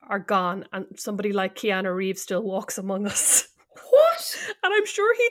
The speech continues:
Speaker 1: thought, I'm sure he thought he was being funny, right? But this has just not gone down well.
Speaker 2: Excuse me, sorry. Matthew Perry says that. You know, he said he spent nine million dollars on recovery. He looks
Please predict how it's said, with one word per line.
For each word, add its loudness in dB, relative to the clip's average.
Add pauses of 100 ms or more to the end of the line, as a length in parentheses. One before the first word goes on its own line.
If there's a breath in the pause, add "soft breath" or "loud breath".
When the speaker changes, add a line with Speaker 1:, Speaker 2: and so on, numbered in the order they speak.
Speaker 1:
thought, 4
I'm 2
sure 2
he 0
thought -2
he 0
was 2
being 2
funny, 4
right? 2
But -2
this -2
has -6
just -6
not -4
gone -10
down -10
well. -10 (520)
Speaker 2:
Excuse 0
me, 2
sorry. 2 (180)
Matthew 6
Perry 4
says 2
that. 4
You -2
know, 2
he 6
said 0
he 2
spent 0
nine 0
million -2
dollars -2
on -2
recovery. -2 (760 soft breath)
He 2 (100)
looks 0